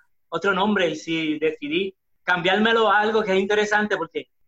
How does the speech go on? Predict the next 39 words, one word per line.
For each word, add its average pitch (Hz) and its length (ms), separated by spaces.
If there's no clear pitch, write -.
resulta 190 440
que 180 500
de 175 220
nene 208 200
me 226 120
decían 226 280
que 214 140
yo 202 60
era 208 100
un 220 80
pitirre 214 360
porque 185 180
era 190 120
bien 202 220
rapidito 175 580
y 165 120
eso, 170 280
¿no? 180 180
Y 160 80
entonces 175 580
en 175 120
indígena 180 360
le 202 80
dicen 202 200
a 196 40
los 190 180
pitirres 202 400
guatibri, 170 640
supuestamente 180 880
guatibri, 156 540
¿no? 170 220
Este, - 320
por - 160
su - 140
forma 170 400
de, 147 240
de, 151 180
de 160 120
sonar, 185 520